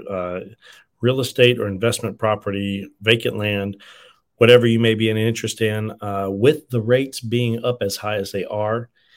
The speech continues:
And so I'm just gonna share my opinion 'cause I'm getting a lot of text messages. I'm getting a lot of feedback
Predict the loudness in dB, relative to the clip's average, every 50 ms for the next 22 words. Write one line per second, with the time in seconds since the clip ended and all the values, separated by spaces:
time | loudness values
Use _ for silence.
0 | _ _ _ _ _ _ -6 -4 -4 -2 -4 -4 -6 -4 -2 0 0 2 2 0
1 | 0 -2 -2 -2 -4 -6 -8 -12 _ _ _ _ _ _ -4 -4 -2 -2 -4 -4
2 | -4 -4 -4 -2 -2 -2 -2 0 -2 -4 -6 -6 -8 -6 -4 -4 -4 -6 -6 -6
3 | -6 -4 -4 -2 -2 -2 -2 -2 -4 -4 -4 -4 -4 -4 -2 -2 -4 -4 -6 -8
4 | -10 -12 -10 -8 -8 -8 -6 -6 -8 -8 -8 -8 -8 -8 -6 -4 -4 -4 -4 -4
5 | -6 -6 -6 -6 -6 -6 -6 -6 -6 -4 -4 -4 -4 -4 -6 -6 -6 -6 -6 -4
6 | -4 -6 -6 -8